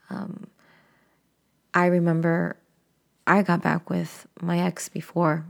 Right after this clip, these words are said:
my abuser. And the reason why that relationship ended, um, is because he noticed that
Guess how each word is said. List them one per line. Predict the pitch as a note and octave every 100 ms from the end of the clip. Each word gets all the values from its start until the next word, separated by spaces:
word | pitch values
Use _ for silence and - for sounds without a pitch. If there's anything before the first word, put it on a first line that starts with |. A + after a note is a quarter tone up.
| F#3+
my | F3+
abuser. | F3 E3 E3+ F3 G3 F#3 _ _ _ _ _ _ - _ _
And | F3+
the | F3+
reason | A3 G3
why | F3+
that | E3 E3
relationship | E3+ E3 D#3 - D#3+ E3 E3
ended, | D#3 D#3 D#3 D#3 - - - - _ -
um, | D#3+ D#3+ F3
is | E3
because | D#3+ E3 D#3+ D#3+ D#3 - _ _ _ _ _ _ _ _
he | F3+ - F#3
noticed | E3+ E3 D#3+ D#3 -
that | E3 E3+ -